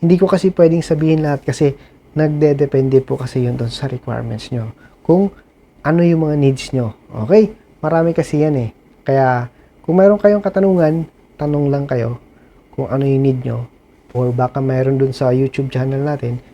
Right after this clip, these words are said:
pwede nyong panoorin. Okay? Yan. Yung mga basic naman na device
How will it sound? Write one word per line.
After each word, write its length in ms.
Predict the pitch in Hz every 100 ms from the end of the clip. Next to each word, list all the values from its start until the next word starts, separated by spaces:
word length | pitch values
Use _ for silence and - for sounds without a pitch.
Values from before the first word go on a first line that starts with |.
| _ -
pwede 240 | 147 139
nyong 220 | 135 131
panoorin. 560 | 123 117 110 107 110 107 107
Okay? 240 | 113 180 170 _ - _ -
Yan. 380 | 123 113 107 135
Yung 100 | 214
mga 160 | 277 247
basic 340 | 202 - 180 - _ 165
naman 320 | 139 123 123
na 240 | 123 123
device 560 | 127 135 123 127 - -